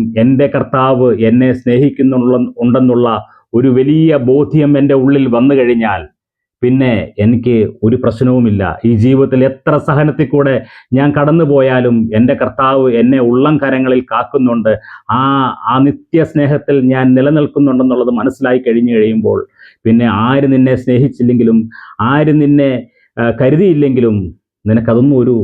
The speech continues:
ഒരു പ്രശ്നമേ ആയിരിക്കുകയില്ല. നിന്റെ കർത്താവ് നിന്റെ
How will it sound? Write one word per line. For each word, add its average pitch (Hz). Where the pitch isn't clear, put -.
ഒരു 113
പ്രശ്നമേ 151
ആയിരിക്കുകയില്ല. 127
നിന്റെ 117
കർത്താവ് 120
നിന്റെ 117